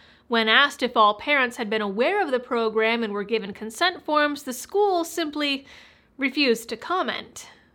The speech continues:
Even so, the Dot, which still claims that the story is false, had to include an update that, quote, "A spokesperson for Eatonville originally told the Daily Dot that trackers were entirely voluntary,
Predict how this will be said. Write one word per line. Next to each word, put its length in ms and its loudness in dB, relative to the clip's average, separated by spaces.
Even 320 0
so, 560 2
the 260 -2
Dot, 520 4
which 400 -4
still 460 2
claims 480 2
that 100 -8
the 100 2
story 500 2
is 300 -2
false, 500 0
had 280 2
to 140 -2
include 400 0
an 180 -4
update 540 0
that, 260 -4
quote, 400 -4
"A 160 0
spokesperson 1040 0
for 360 -2
Eatonville 560 -2
originally 560 0
told 260 0
the 80 0
Daily 320 -4
Dot 400 2
that 160 0
trackers 600 -2
were 140 -2
entirely 880 -2
voluntary, 920 -2